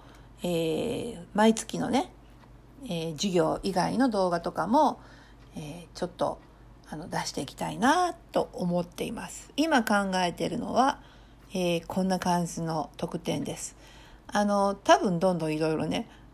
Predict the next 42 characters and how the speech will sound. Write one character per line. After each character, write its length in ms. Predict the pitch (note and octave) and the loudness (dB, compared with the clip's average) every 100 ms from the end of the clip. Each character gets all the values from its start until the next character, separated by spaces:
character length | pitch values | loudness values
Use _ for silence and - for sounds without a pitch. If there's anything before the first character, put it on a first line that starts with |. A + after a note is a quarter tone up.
| - | -12
あ 120 | - E3 | -6 -4
の、 280 | D#3+ D#3+ - | -4 -6 -4
増 80 | F#3+ | -2
や 120 | F3 | -2
し 80 | - | -2
て 140 | F3 | -4
い 60 | F3 | -4
く 80 | |
か 120 | - C3+ | -8 -10
も 140 | D3+ | -8
し 120 | - | -8
れ 120 | D3+ | -6
な 120 | C#3+ D3 | -6 -6
い 60 | |
の 140 | E3+ G3+ | -4 -2
で、 240 | E4+ - - - - - - - | 0 -2 -12 -20 -20 -20 -18 -6
楽 200 | G3+ F#3+ | -2 -2
し 180 | F#3 F3+ | -2 -4
み 140 | D#3+ | -2
に 240 | G3+ C4 A3 | 0 0 -2
し 80 | |
て 140 | - F3+ | -2 -2
い 40 | |
っ 40 | E3 | -2
て 140 | E3 | -6
く 80 | - | -6
だ 140 | - | -6
さ 160 | - F3+ | -2 0
い。 60 | |
ま 120 | G#3+ C#4+ | 2 2
た 120 | A3+ | 2
皆 220 | G3+ A#3+ | 4 4
さ 200 | B3 G3+ | 4 2
ん 60 | E3+ | 0
の 100 | D#3+ | -6
ね、 200 | G#3 - - - - - | -6 -8 -14 -20 -20 -6
ご 160 | G3+ G#3+ | 4 6
意 80 | A#3 | 6
見 220 | F#3+ E3 | 2 -2
な 120 | D3+ | -6
ど 100 | - | -6
も 180 | - - | -8 -10